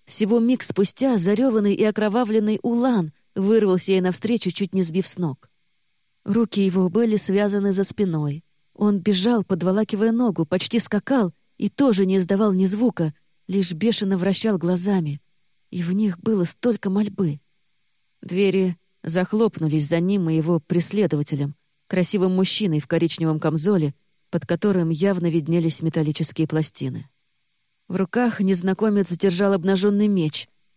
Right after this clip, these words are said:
и Алана знала, что лезвие покрыто той же черной в свете луны субстанцией, что и все вокруг. Не отдавая себе отчета,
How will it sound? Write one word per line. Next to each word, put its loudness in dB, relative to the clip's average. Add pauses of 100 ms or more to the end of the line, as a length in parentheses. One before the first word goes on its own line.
и 0
Алана 2
знала, 2
что -2
лезвие 2
покрыто 0
той 2
же 2
черной 0
в -2
свете 0
луны 2
субстанцией, -2
что -4
и 2
все -4
вокруг. -4 (800)
Не 0
отдавая 2
себе 0
отчета, -2